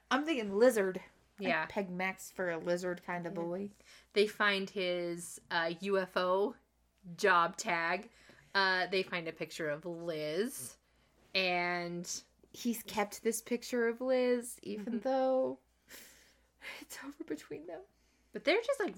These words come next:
Speaker 2: ransacking his room. I don't know what they're looking for, just other clues.
Speaker 1: I think just information.
Speaker 2: Yeah.
Speaker 1: And Michael, other Michael, dupe Michael,
Speaker 2: Mm-hmm.
Speaker 1: is like, "I'm gonna go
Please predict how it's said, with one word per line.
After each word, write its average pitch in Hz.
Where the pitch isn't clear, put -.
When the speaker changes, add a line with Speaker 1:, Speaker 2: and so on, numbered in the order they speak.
Speaker 2:
ransacking 180
his 170
room. 160
I 180
don't 220
know 190
what 185
they're 170
looking 277
for, 294
just 190
other 208
clues. 254
Speaker 1:
I 277
think 440
just 311
information. 233
Speaker 2:
Yeah. 190
Speaker 1:
And 185
Michael, 269
other 233
Michael, 170
dupe 220
Michael, 160
Speaker 2:
Mm-hmm. 196
Speaker 1:
is 185
like, 175
"I'm 415
gonna 180
go 294